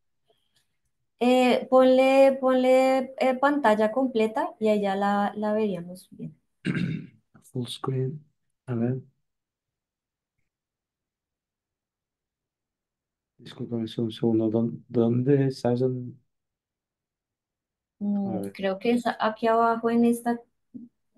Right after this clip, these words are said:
Speaker 1: debajo del circulito. Arriba de la lupa que dice más. Creo que sí. Eh, no, a la otra margen,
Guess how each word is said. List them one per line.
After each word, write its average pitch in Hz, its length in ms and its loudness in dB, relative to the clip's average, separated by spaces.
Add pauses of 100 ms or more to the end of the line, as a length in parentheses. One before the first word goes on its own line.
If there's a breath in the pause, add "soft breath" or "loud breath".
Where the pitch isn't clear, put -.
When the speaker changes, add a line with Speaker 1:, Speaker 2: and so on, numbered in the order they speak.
(460)
Speaker 1:
debajo 202 480 2
del 202 200 0
circulito. 226 600 -4 (840)
Arriba 220 380 6
de 233 120 6
la 254 100 8
lupa 220 340 4
que 233 100 0
dice 214 240 0
más. 190 300 -6 (3750)
Creo 190 160 -12
que 196 80 -8
sí. 196 120 -8 (800)
Eh, 220 260 4
no, 226 200 8
a 214 120 6
la 214 120 8
otra 214 220 4
margen, 247 520 2